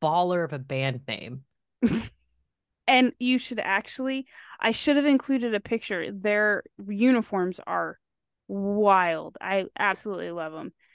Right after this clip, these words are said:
Speaker 2: But I did not include a picture, and now I regret that. I should have. I apologize.
Speaker 1: No, it's fine, because I'm gonna pull up the one thing that you regret, because that is what I want to do.
Speaker 2: <laughs> There you go.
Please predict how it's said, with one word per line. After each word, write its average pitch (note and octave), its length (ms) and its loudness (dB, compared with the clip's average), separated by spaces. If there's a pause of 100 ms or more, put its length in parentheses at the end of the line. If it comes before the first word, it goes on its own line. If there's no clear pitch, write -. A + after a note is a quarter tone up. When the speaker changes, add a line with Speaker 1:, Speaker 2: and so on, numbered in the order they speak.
(560)
Speaker 2:
But G#3+ 160 2
I G#3 60 2
did G3+ 180 -2
not F#3 240 4
include G3+ 240 -4
a F3+ 40 -10
picture, F3+ 360 -12
and E3+ 140 -8
now E3+ 140 -8
I E3 80 -8
regret - 420 -10
that. - 160 -14
I - 80 -14
should - 220 -16
have. F#2 100 -16
I - 80 -14
apologize. - 680 -14 (280)
Speaker 1:
No, A3+ 140 4
it's F#3 180 -2
fine, D#3 240 2
because D#3 320 0
I'm G3+ 200 2
gonna G3+ 160 2
pull F3 240 0
up E3 160 -2
the D#3+ 100 -2
one D#3 260 -4
thing D#3 200 -6
that D3 80 -6
you D3 140 -6
regret, C3+ 540 -4
because C3 320 -6
that C3+ 200 2
is C#3 140 4
what C3+ 120 0
I B2+ 60 2
want B2+ 340 2
to - 60 -10
do. A2+ 260 -6
Speaker 2:
<laughs> - 80 -20 (440)
There G#3+ 160 -6
you A#3+ 160 -6
go. A3+ 140 -10